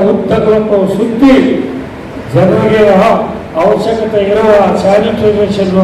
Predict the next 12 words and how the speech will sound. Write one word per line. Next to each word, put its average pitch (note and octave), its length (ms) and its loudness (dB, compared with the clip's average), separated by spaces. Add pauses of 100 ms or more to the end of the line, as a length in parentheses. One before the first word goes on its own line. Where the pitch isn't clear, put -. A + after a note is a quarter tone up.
(120)
ವೆಂಟಿಲೇಷನ್, F#3+ 800 2 (280)
ವೆಂಟಿಲೇಟರ್ಸ್ G3 760 2 (880)
ಆಸ್ಪತ್ರೆಗಳಲ್ಲಿ F#3 880 2
ಬೆಡ್‌ಗಳನ್ನು F#3 640 2
ಕೊಡಿಸುವಂತ F3+ 800 -2
ಕೆಲಸ B3 300 0 (1000)
ಅವತ್ತು F3+ 380 -2
ಡಾಕ್ಟರ್ F3 360 0
ಸುಧಾಕರ್ F3 500 2
ಅವರು E3 560 -2 (300)
ಲಕ್ಷಾಂತರ G#3 760 2
ಜನರ G#3 220 2